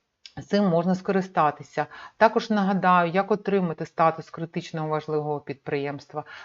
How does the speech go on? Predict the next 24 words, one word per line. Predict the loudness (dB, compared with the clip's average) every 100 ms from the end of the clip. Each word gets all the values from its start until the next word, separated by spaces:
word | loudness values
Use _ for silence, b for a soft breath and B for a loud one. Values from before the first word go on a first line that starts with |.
| -4
Слід | -2 -2
підготувати | -2 0 0 0 2 2 0
пакет | -4 -2 0 0
документів | 0 0 0 0 -2 -4 -6
відповідно | -8 -8 -4 -2 -2
до | -2
нових | -4 -4 -4 -6
критеріїв, | -6 -6 -2 -2 -2 -4
звернутися | -6 -4 -4 -4 -6 -8 -6 -8
до | -4 -4
профільного | 0 0 0 -2 -4 -4
міністерства | -4 -6 -8 -4 -2 -2 -6 -8 -8 B B B B -4
або, | -2 -2 -2 2 4 4
е, | 4 2 2 2 0
адміністрації | 0 -2 -2 -2 2 2 0 -6 -4 -4 -4
військової, | -4 -6 -6 -4 -2 -2 -4
дочекатися | -4 -8 -4 -4 -4 -4 -4
рішення | -2 -4 -4 -4 -4
комісії | -4 -2 -2 -4 -8
про | -6 -6
присвоєння | -6 -10 -6 -4 -4 -4
такого | -8 -4 -4 -4
статусу. | -2 0 0 -4 -16 -14 -14 B B B B B
А, | -4 -4